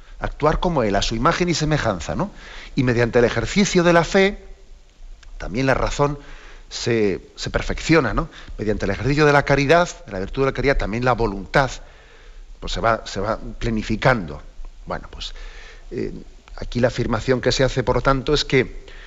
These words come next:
eh, la ley moral, la ley moral, eh, en ella el hombre está, en la ley moral natural,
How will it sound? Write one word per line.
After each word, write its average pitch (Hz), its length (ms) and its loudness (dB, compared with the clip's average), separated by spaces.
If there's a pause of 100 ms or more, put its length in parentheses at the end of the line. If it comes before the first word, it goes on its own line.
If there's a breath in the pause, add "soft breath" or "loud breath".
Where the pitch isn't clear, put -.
(340 loud breath)
eh, 113 200 0
la 110 160 2
ley 135 200 4
moral, 139 480 4 (1040)
la 90 140 -8
ley 113 140 0
moral, 123 400 2 (140)
eh, 87 420 -8 (320 loud breath)
en 117 140 -2
ella 127 480 4
el 110 140 0
hombre 127 520 2 (460 loud breath)
está, 123 380 2
en 107 400 -8
la 98 80 -2
ley 120 120 0
moral 123 220 2
natural, 113 500 2